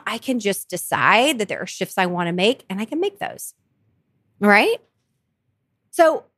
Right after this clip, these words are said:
that was what was just stirring for me. It was what was on my heart and on my mind. And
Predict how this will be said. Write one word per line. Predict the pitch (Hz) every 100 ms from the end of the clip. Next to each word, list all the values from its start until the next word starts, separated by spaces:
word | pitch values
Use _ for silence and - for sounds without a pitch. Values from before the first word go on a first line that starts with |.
| _
that | 196 262 349 415
was | 480 -
what | 233 226 220 196 -
was | 214 220
just | - 196
stirring | - 165 165 202
for | 233
me. | 254 247
It | 254
was | 196 -
what | 190
was | 190
on | 185 190 214
my | 180
heart | 180 233 262 254
and | 185
on | - 180
my | 175 165
mind. | 170 165 185 233 302 330 427 - _ _ _ _ _ _ _ _ _ _ -
And | 214 220 226 226 220 233